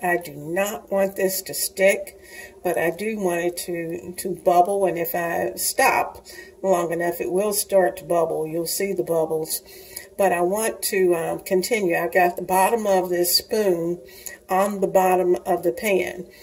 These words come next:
so that I know that there is absolutely no sticking going on, especially since I've added cheese to, uh, give it that creaminess and to add that taste of Italian.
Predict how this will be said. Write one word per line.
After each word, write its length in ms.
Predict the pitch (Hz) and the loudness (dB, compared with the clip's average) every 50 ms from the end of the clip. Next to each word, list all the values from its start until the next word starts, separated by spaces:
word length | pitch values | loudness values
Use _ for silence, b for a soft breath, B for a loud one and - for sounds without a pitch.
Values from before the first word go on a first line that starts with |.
| B B B B B | B B B B B
so 220 | - - 208 196 | 0 4 6 6
that 140 | 165 175 175 | 6 6 4
I 140 | 175 175 170 | 2 2 2
know 440 | 170 175 185 190 190 196 208 214 202 | 2 2 4 6 6 6 6 6 4
that 200 | 185 180 175 175 | 4 4 4 4
there 200 | 175 165 160 165 | 2 2 2 0
is 260 | 165 165 156 - - - - | -2 -2 -4 -8 -10 -8 -2
absolutely 760 | 208 208 220 - - - 208 - 185 190 185 180 - 170 165 | 0 0 0 0 -2 -4 -6 -6 -6 -8 -8 -8 -6 -6 -2
no 260 | 170 180 190 208 240 | 0 0 2 2 2
sticking 600 | 254 - - - 190 175 - - 180 175 165 170 | 0 -2 -2 0 0 0 0 -2 -4 -6 -6 -4
going 300 | 180 170 165 165 175 180 | -2 -2 -2 -2 -2 -4
on, 180 | 180 185 185 180 | -4 -4 -4 -6
especially 640 | 185 - - - - 233 226 233 - - - 180 | -6 -6 -2 4 6 6 6 6 2 0 2 2
since 280 | 175 - 196 180 175 175 | 2 2 2 2 2 2
I've 160 | 170 - - | 0 2 2
added 340 | 180 180 190 190 - - - | 4 4 4 2 0 -4 -6
cheese 680 | - - 233 220 214 214 214 202 208 202 190 - - - B B B B B B B B B | -8 -6 -4 -4 -4 -4 -6 -8 -8 -10 -10 -10 -10 -12 B B B B B B B B B
to, 240 | - 202 185 175 175 | 4 6 6 8 6
uh, 220 | 175 165 160 170 | 4 2 -4 -8
give 280 | 185 170 208 208 196 202 | -8 -4 0 0 2 2
it 140 | 190 190 - | 0 0 0
that 260 | 185 180 180 - - | 0 -2 -2 -4 -10
creaminess 960 | - - - 247 240 240 240 240 226 220 226 226 226 226 - - - - - B B B B B B B B B B | -10 -2 2 2 4 4 2 0 0 0 0 -2 -2 -2 -4 -4 -6 -8 -10 B B B B B B B B B B
and 180 | 190 185 180 180 | 2 2 2 2
to 180 | 180 - - | 0 -2 2
add 320 | 180 180 185 190 190 190 - | 4 6 6 6 6 4 2
that 220 | 156 139 - - | -2 -2 -4 -6
taste 500 | - - 240 202 190 202 196 - - - | -6 -4 -2 -2 -2 0 -2 -2 -2 0
of 120 | 196 185 | 0 2
Italian. 760 | 185 180 180 214 190 175 170 175 175 175 185 202 247 311 - | 2 2 2 2 -2 -2 -2 -2 -2 -2 -2 -2 -2 -4 -8